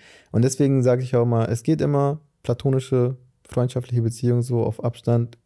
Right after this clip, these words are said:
ohne Signal zu geben, funktioniert, aber bitte verhaltet euch nicht vor einer anderen Geschlecht so, als wenn ihr Single seid, so voll auf entspannt und cool und bringt euch nicht in Situationen, die dafür sorgen, dass aus Versehen was entstehen kann.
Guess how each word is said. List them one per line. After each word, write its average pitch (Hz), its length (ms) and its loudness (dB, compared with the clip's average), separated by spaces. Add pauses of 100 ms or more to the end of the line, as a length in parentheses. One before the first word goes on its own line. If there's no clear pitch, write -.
(160)
ohne 120 200 2
Signal 117 420 0
zu 117 120 -10
geben, 113 280 0
funktioniert, 123 560 0
aber 113 260 0 (600)
bitte 127 260 0
verhaltet 127 460 -2
euch 120 160 0
nicht 127 260 0
vor 117 440 -2
einer 117 320 -2
anderen 120 400 0 (420)
Geschlecht 123 460 -2
so, 117 260 2
als 113 300 -4
wenn 113 160 2
ihr 110 140 0
Single 117 340 0
seid, 107 300 -2
so 120 80 -6
voll 117 260 -2
auf 113 100 -4
entspannt 135 540 -2
und 117 140 -4 (100)
cool 139 320 2 (320)
und 110 140 0
bringt 143 200 0
euch 131 120 0
nicht 131 160 -2
in 123 60 2
Situationen, 123 760 -2 (480)
die 110 560 0 (120)
dafür 113 280 0
sorgen, 120 360 2
dass 107 180 -2
aus - 200 -10
Versehen 113 180 -2
was 113 140 -6
entstehen 110 400 -2
kann. 120 340 -2